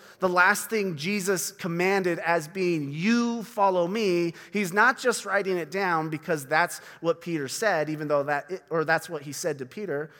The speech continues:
even though that is what Jesus said to Peter. He's writing it down because he wants us, the reader or the listener, to hear it and think, "I've gotta follow Jesus now." He wants us to hear Jesus' command,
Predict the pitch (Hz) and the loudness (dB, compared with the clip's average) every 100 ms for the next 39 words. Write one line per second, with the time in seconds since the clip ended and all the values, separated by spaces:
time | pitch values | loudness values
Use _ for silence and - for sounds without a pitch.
0 | - 170 160 165 151 143 156 196 202 160 | -16 -10 -4 -2 2 0 2 2 2 -2
1 | 131 139 131 120 135 120 117 - 120 135 | -6 -6 -8 -8 -6 -8 -8 -16 -12 -10
2 | 165 - - - 214 170 156 190 233 233 | -12 -18 -20 -6 -4 -2 0 0 2 -2
3 | 165 180 196 185 156 180 143 190 185 196 | -4 -2 0 -2 -4 -8 -6 -6 -4 -4
4 | 156 - 196 220 - 180 160 190 202 131 | -6 -4 -2 -2 -4 -6 -4 -4 -2 -2
5 | 131 131 - - 180 156 156 156 202 - | -4 -8 -16 -2 0 0 -2 2 2 2
6 | 170 156 139 - - 165 - 220 208 139 | -6 -6 -8 -12 -8 -6 -4 0 0 0
7 | 131 - - - 151 147 170 165 - _ | -4 -10 -16 -10 -8 0 0 0 -10 _
8 | _ - 135 - 139 123 - 110 101 113 | _ -10 -10 -6 -4 -4 -4 -6 -8 -10
9 | 101 82 82 - - _ _ _ _ _ | -14 -14 -20 -20 -20 _ _ _ _ _
10 | _ _ _ _ _ _ _ - 202 214 | _ _ _ _ _ _ _ -6 -2 2
11 | 220 - 196 233 - - - 202 175 226 | 2 2 2 2 2 -10 -8 -6 -4 2
12 | 196 143 170 190 185 185 - 196 175 165 | 2 0 -4 -4 -4 -8 -10 -10 -6 -4
13 | 156 | -6